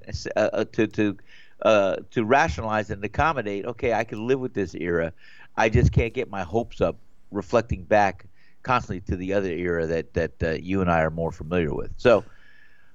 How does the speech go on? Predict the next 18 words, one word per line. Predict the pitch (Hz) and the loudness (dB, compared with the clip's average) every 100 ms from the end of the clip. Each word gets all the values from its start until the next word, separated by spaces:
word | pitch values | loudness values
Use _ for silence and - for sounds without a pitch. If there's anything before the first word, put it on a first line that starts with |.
| - | -4
when | 117 117 | 2 4
I | 117 | 4
do | 117 147 | 4 6
that, | 147 147 135 - | 8 6 4 0
I'm | 123 | -6
a | 117 | -4
little | 120 120 117 | -6 -6 -4
bit, | 117 110 - | -4 -4 -6
uh, | 85 95 98 90 87 - - | -4 0 0 -2 -6 -14 -4
uh, | 98 92 | 0 0
less | 92 107 110 87 | 0 2 2 2
anxious | 107 107 - 87 78 - | 0 0 -4 -8 -8 -8
and, | - 98 85 | -6 -6 -6
and, | - 98 92 87 | -8 -6 -8 -6
and | 98 98 | -6 0
not | 107 110 | 2 4
as | 104 98 - - | 4 4 0 -14
hopeful | - 120 123 - 67 | -8 0 0 0 -16